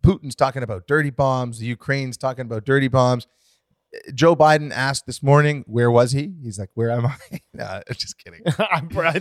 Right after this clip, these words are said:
Speaker 2: I wouldn't be surprised.
Speaker 1: Yeah, no, but Joe Biden's like, he, even he's like, "We're gonna, there'll be really swift, devi-, decisive action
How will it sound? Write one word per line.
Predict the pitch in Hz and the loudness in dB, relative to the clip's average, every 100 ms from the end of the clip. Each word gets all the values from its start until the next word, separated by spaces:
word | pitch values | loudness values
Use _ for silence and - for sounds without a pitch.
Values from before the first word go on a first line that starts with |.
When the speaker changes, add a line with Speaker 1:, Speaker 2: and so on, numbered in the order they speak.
| 185 | 0
Speaker 2:
I | 156 | 2
wouldn't | 196 214 208 | 0 -6 -12
be | 190 | -14
surprised. | - 131 139 135 | -10 -6 0 4
Speaker 1:
Yeah, | 151 147 | 6 6
no, | 170 | 4
but | 156 - | 4 4
Joe | 190 | 2
Biden's | 180 240 269 165 | 4 4 2 0
like, | 151 131 - | -4 -4 -12
he, | 156 | -10
even | 180 185 | -6 -2
he's | 196 160 | -2 -2
like, | 127 | -2
"We're | 127 120 | -4 -6
gonna, | 117 113 | -4 -8
there'll | 104 110 | -6 -8
be | 110 101 92 101 | -8 -10 -12 -6
really | 123 117 | -4 -2
swift, | - - 127 117 - | -4 -4 -4 -6 -12
devi-, | 98 101 101 - | -10 -10 -10 -16
decisive | 95 107 101 95 | -12 -10 -10 -14
action | 71 71 - 107 101 | -18 -18 -18 -16 -16